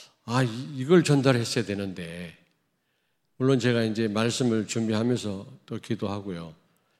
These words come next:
잘하려고, 예전엔 잘하려고 했는데 잘하려고 하지를 않고 하나님이 원하시는 말씀이 어떤 말씀인가 많이 고민을 하거든요. 어,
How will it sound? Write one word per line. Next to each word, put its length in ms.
잘하려고, 600
예전엔 380
잘하려고 460
했는데 340
잘하려고 480
하지를 320
않고 500
하나님이 560
원하시는 800
말씀이 360
어떤 260
말씀인가 680
많이 280
고민을 440
하거든요. 560
어, 400